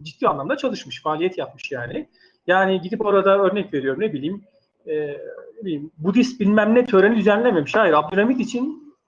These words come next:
doğum günü töreni düzenlemiş gibi gibi gibi. Budisti özellikle kattı. Ataullah Efendi ya da Ertuğrul gemisi oraya gittiği zaman oradaki Budistler de mesela onların gelişini büyük bir heyecanla karşılamışlar. Onlar da Batı karşısında düşmeyen bir coğrafya var. Neye inandıkları bizim umurumuzda değil.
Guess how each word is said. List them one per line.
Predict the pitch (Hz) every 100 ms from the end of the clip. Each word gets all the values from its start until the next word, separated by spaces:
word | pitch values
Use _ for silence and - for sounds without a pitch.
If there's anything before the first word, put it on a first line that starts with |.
| 151
doğum | 190 311 262
günü | 185
töreni | 160 143 135 127 -
düzenlemiş | 131 131 123 117 - -
gibi | 185 220
gibi | 196 185
gibi. | 127 127 _ _ _ _ _ _ -
Budisti | 214 254 - 285
özellikle | 262 247 294 - 269
kattı. | - - - 302 339 _ _ _ _ _
Ataullah | 170 208 214 269 311
Efendi | - 214 190 214
ya | 220 190
da | 180
Ertuğrul | 180 170 - 254 226
gemisi | 202 180
oraya | 202 220
gittiği | 202 190 254
zaman | 247 220 269
oradaki | 339 226 254 233 190 175
Budistler | 180 - - 226 233 220
de | 180 160
mesela | 160 165 156 147
onların | 143 147 143
gelişini | 147 147 - 151 147
büyük | 156 151
bir | 143
heyecanla | 143 139 135 127
karşılamışlar. | 123 117 - - - - 120 - _ _ _ _ _ _ _ - 180
Onlar | 196 233 262 247 208
da | 180 160 139
Batı | 175 180 269
karşısında | 208 190 - - 175 175
düşmeyen | 254 254 190 175 165
bir | 156
coğrafya | 160 196 233 254 240
var. | 240 214 185
Neye | 202
inandıkları | 196 185 180 - 175 170
bizim | 165 175
umurumuzda | 165 170 175 160 196
değil. | 233 285